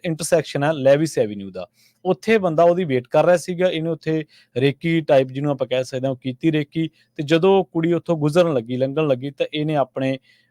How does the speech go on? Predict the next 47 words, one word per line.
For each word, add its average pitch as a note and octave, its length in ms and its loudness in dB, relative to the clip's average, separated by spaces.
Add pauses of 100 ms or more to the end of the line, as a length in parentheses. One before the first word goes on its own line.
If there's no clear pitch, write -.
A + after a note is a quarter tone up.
ਵਹੀਕਲ C3+ 340 0
ਦੇ E3 80 0
ਵਿੱਚੋਂ D3+ 300 0
ਐਗਜ਼ਿਟ B2+ 320 -4
ਹੋ B2 160 -6
ਕੇ C#3+ 140 -6
ਤੇ D#3 140 -10 (100)
ਉਹਨੂੰ D3 280 -2
ਇੱਕ - 140 -8
ਰਾਈਫਲ A#2 400 -4
ਦੇ B2 100 -4
ਨਾਲ A2 220 -2
ਆਪਣਾ A#2 260 -4
ਨਿਸ਼ਾਨਾ A2+ 420 -4
ਬਣਾਇਆ C3+ 360 4 (380)
ਤੇ E3 60 -6
ਉਸ C#3 220 -4
ਤੋਂ C3+ 120 -2
ਬਾਅਦ A2+ 300 2
ਉਹਦੇ A#2+ 260 -6
ਗੋਲੀ A2+ 300 -4
ਮਾਰ F#2+ 220 -6
ਦਿੱਤੀ। F#2+ 300 -14
ਤੇ B2 160 -4
ਬਾਅਦ A#2 320 2
ਦੇ D3+ 80 0
ਵਿੱਚ A#2+ 400 -2 (340)
ਪਤਾ C3 180 2
ਲੱਗਾ B2+ 240 2
ਕਿ C#3+ 280 -8
ਥਾਂ D3 200 4
ਹੀ E3 60 2
ਉਸ C3 200 -2
ਦੀ A2+ 120 -10
ਜਿਹੜੀ G#2+ 280 -6
ਆ, A2+ 80 -4
ਉਹ A#2 200 -8
ਮੌਤ G#2+ 300 0
ਹੋ C3+ 80 -2
ਗਈ। D3 180 -2 (380)
ਹੁਣ E3 220 4
ਇਸ C#3 220 -2
ਚੌਂਤੀ D#3+ 340 -4
ਸਾਲਾ A#2 340 0
ਬੰਦੇ G#2+ 340 -4
ਦੇ G#2+ 100 -4
ਉੱਤੇ C3 320 -4